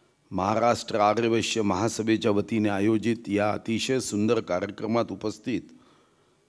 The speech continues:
महाराष्ट्र आर्यवैश्य महासभेचे, महाराष्ट्राचे कर्णधार नंदकुमारजी गादेवार,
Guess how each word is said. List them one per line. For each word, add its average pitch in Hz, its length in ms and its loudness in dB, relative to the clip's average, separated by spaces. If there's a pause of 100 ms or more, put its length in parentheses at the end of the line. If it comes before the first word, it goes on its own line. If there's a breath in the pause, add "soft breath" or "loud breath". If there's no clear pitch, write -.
(280)
महाराष्ट्र 113 600 2
आर्यवैश्य 113 640 2
महासभेचे, 104 920 2 (960 soft breath)
महाराष्ट्राचे 107 960 0 (340)
कर्णधार 101 560 0
नंदकुमारजी 98 720 -4
गादेवार, 107 540 -2